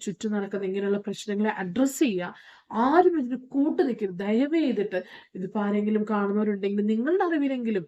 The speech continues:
ഇങ്ങനെ, ഉം, ഫിസിക്കലി മെന്റലിയും ഒക്കെ ആരെങ്കിലും ഉപദ്രവിക്കുന്നവരുണ്ടെങ്കിൽ നിങ്ങളത് ശ്രദ്ധിക്കണം. കാരണം ഫിസിക്കലി ഉള്ള മുറിവുകൾ ഒരുപക്ഷെ നമുക്ക് മെഡിസിൻ കൊണ്ടൊക്കെ മാറ്റാം, പക്ഷെ മെന്റലി ആ കുട്ടി അനുഭവിച്ചേക്കുന്ന വിഷയങ്ങൾ അത്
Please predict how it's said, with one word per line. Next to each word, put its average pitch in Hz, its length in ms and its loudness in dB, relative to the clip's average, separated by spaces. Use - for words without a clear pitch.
ഇങ്ങനെ, 214 260 -2
ഉം, 196 300 -2
ഫിസിക്കലി 240 460 2
മെന്റലിയും 208 500 2
ഒക്കെ 202 180 -2
ആരെങ്കിലും 214 440 4
ഉപദ്രവിക്കുന്നവരുണ്ടെങ്കിൽ 202 1080 0
നിങ്ങളത് 208 380 2
ശ്രദ്ധിക്കണം. 202 640 0
കാരണം 262 240 -4
ഫിസിക്കലി 320 520 6
ഉള്ള 320 140 4
മുറിവുകൾ 277 500 -2
ഒരുപക്ഷെ 254 340 -4
നമുക്ക് 254 340 -4
മെഡിസിൻ 220 460 2
കൊണ്ടൊക്കെ 262 440 0
മാറ്റാം, 185 360 -4
പക്ഷെ 208 220 -4
മെന്റലി 220 540 0
ആ 262 120 -2
കുട്ടി 240 300 -4
അനുഭവിച്ചേക്കുന്ന 202 680 -2
വിഷയങ്ങൾ 185 520 0
അത് 214 140 2